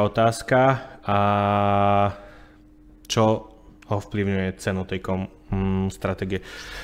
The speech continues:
Cena stratégie môže byť od pár sto eur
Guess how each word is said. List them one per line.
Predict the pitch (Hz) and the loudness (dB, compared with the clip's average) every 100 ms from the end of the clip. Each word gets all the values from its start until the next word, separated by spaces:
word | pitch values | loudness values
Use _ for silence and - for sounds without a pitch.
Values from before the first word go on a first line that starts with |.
| - - - | -16 -20 -8
Cena | - 156 | 0 2
stratégie | 127 98 98 110 104 104 | 2 0 -2 0 2 4
môže | 104 101 98 | 4 2 2
byť | 98 98 92 - - - | 2 2 0 -8 -18 -8
od | 110 101 98 98 98 - - - | -2 2 2 2 0 -2 -4 4
pár | 107 110 101 | 6 6 2
sto | - 95 | 0 2
eur | 92 101 113 117 110 | 4 6 6 6 2